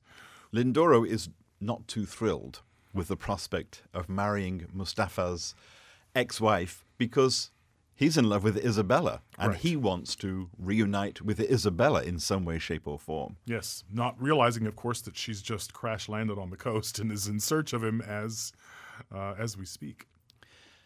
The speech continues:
Speaker 1: Mustafa sweetens the deal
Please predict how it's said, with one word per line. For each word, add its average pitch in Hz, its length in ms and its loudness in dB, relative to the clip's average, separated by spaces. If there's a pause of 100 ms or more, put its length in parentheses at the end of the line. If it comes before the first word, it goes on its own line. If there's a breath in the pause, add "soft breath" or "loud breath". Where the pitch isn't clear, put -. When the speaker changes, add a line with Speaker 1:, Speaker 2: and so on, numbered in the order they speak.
(280 soft breath)
Speaker 1:
Mustafa 135 680 0 (200)
sweetens 131 760 0
the 98 100 -4
deal 76 480 -2